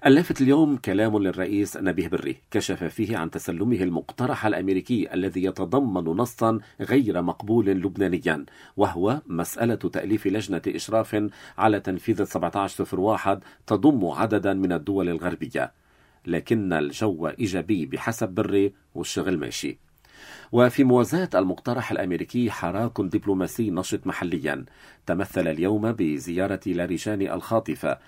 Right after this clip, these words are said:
في موازاة حراك السفيرين الفرنسي والسعودي بين معراب ودار الفتوى،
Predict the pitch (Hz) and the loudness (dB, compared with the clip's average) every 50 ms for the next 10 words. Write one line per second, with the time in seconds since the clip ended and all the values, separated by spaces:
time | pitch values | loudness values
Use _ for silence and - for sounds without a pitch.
0 | - - - _ - - 98 85 80 82 85 82 73 82 101 101 98 - 98 85 | -20 -20 -20 _ -4 -2 0 0 0 0 -2 -2 -2 -2 -4 -4 -2 -4 -4 -4
1 | - - 85 85 92 95 92 - 90 - - - 87 - - 90 85 90 87 80 | -4 -4 -4 -2 -2 -2 -2 -4 -8 -10 -8 -10 -8 -4 -4 -2 -2 0 -2 -2
2 | - - 92 - 95 90 85 82 80 - - 110 95 85 98 98 - 110 98 92 | -2 -4 -4 -2 -2 -2 -2 -2 -4 -4 -2 -2 0 0 0 -2 -2 -2 0 0
3 | 98 90 107 123 131 123 123 - - - _ _ 90 104 101 92 90 87 90 92 | 0 2 2 2 2 0 -2 -8 -18 -20 _ _ 0 0 2 2 2 0 0 0
4 | 85 85 92 90 87 85 - - - 92 85 78 80 78 76 80 78 - 69 65 | 0 2 2 2 2 0 -2 -4 -2 -2 0 0 0 0 0 -2 -4 -6 -10 -6
5 | - 78 73 67 | -2 -2 -2 -2